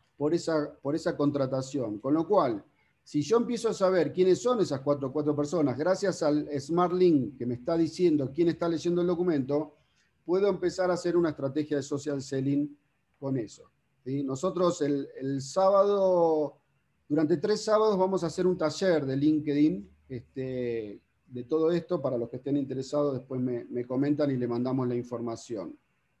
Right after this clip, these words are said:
Si la versión, bueno, acá Marta pregunta si tenés la versión gratuita, obviamente todo esto no lo podés hacer.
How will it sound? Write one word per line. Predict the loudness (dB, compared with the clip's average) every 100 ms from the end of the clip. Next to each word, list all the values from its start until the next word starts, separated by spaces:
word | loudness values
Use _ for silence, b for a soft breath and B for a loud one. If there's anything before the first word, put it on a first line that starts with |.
| _ _ _ _ _ _ _ _ _
Si | -2
la | 0
versión, | 2 2 0 -2 -4 -8 -8
bueno, | -4 -2
acá | 0 0 2
Marta | 2 2 -2
pregunta | 2 2 2
si | -2 -2
tenés | 0 2
la | 2
versión | 2 2 0
gratuita, | 0 0 -2 0 0
obviamente | 2 2 2 0
todo | -2 -2 -4
esto | -4
no | -2
lo | -2 -2
podés | -4 -4
hacer. | -4 0 0 0